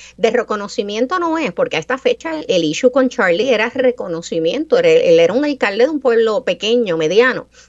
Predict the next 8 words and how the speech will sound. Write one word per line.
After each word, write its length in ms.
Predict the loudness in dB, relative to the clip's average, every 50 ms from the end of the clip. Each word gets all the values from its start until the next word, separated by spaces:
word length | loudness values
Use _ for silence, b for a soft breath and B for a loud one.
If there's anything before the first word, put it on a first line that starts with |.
| _ _ _ _ _ _ _ _ _ _ _ _
Eh, 540 | 2 4 4 4 2 2 4 4 4 4 4
pero 220 | 0 0 0 0 0
era 160 | 0 0 0
reconocimiento. 1400 | 0 0 0 0 0 -2 -6 -6 -8 -10 -12 -12 -12 -10 -10 -8 -8 -6 -6 -6 -6 -8 -8 -8 -8 -8 -8 B B B B B B B B B
Eh, 280 | 0 2 4 4 4 2 2
hay 160 | 0 0 2
que 160 | 4 6 6
ver, 260 | 6 6 4 2 0